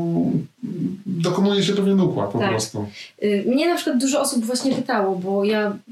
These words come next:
Speaker 2: mm, ten drugie nasze rozstanie bardzo mocno przeżyłam i tak, em, też dużo osób w moim otoczeniu było zdziwionych, że, że jednak,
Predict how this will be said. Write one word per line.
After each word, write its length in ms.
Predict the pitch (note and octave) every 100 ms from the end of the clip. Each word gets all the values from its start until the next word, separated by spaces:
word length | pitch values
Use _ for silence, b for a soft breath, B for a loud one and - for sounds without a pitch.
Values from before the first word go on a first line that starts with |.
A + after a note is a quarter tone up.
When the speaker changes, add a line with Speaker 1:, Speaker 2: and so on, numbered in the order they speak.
| -
Speaker 2:
mm, 280 | G#3 G3+ G3
ten 180 | G3+ G3+
drugie 340 | F#3 G#3+ G#3 G#3
nasze 160 | G3
rozstanie 400 | G#3 G3+ G#3+ G#3
bardzo 520 | G#3 G3+ - G3+ F#3 G3+
mocno 260 | G3+ A3
przeżyłam 560 | - A#3 G3 F#3 F3+ -
i 60 |
tak, 300 | G3+ G#3 G#3 B B B B -
em, 500 | G3+ G3+ F#3+ G3 -
też 320 | A3 A3 -
dużo 280 | F#3+ G#3+ A3
osób 260 | - G#3+
w 40 | G3+
moim 200 | G#3+ G#3+
otoczeniu 360 | A3 C4+ C#4+
było 180 | A#3+ A3
zdziwionych, 500 | G3+ G#3 G#3+ D4+ C4+
że, 320 | G3 G#3+ G3+
że 180 | G3+ G#3
jednak, 300 | G#3 G#3+ G#3+